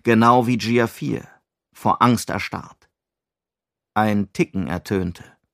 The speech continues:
Die Gestalt löste die Arme vom Rumpf, der Schatten darunter geriet in Aufruhr. Am Gesäß verbreiterte sich der Wächter,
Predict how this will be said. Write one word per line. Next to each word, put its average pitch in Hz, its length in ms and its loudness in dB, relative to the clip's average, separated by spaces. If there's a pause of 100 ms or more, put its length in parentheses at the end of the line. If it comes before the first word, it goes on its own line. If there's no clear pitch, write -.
(580)
Die 127 100 2
Gestalt 139 480 2
löste 135 380 2
die 131 140 0
Arme 127 280 2
vom 101 200 0
Rumpf, 113 420 2 (640)
der - 120 -4
Schatten 135 380 2
darunter 127 540 4
geriet 123 320 0
in 123 120 -2
Aufruhr. - 640 -4 (760)
Am 127 300 4
Gesäß 131 500 0
verbreiterte 135 680 0
sich 101 200 -4
der 104 180 -2
Wächter, 117 480 0